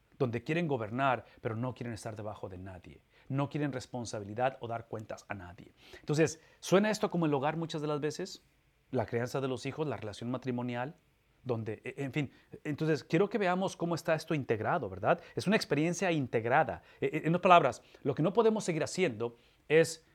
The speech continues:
pensar en, en, en las habilidades de ese líder, de esa hermana, de ese pastor, lo cual, otra vez, el Señor los usa en gran manera y, y su, su trayectoria ministerial, todo eso, pero su hogar está de cabeza.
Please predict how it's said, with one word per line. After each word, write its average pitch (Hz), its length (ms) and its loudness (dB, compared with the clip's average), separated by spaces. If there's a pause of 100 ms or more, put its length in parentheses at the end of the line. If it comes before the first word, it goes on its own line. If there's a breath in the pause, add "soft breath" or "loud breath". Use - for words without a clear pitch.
(100)
pensar 151 360 2
en, 147 340 2
en, 123 260 -4
en 127 100 -4
las 123 160 -4
habilidades 131 460 0
de 143 60 2
ese 131 160 -2
líder, 127 380 -2
de 113 140 -4
esa 135 160 -4
hermana, 123 460 -2
de 120 80 -4
ese 127 160 -4
pastor, 135 520 -2 (1000)
lo 151 200 2
cual, 147 440 8
otra 160 200 0
vez, 233 280 0
el 117 80 -4
Señor 113 260 -4
los 170 180 -6
usa 170 200 -2
en 127 60 -4
gran 139 160 -2
manera 160 440 -2
y, 107 180 -6 (240 loud breath)
y 110 480 -8 (220)
su, - 320 -8
su 123 140 -10
trayectoria 110 560 -4
ministerial, 139 440 -4
todo 135 220 -2
eso, 185 240 -2 (300 loud breath)
pero 120 200 -4
su - 200 -8
hogar 120 580 -6
está 110 300 -10
de 95 80 -10
cabeza. - 480 -10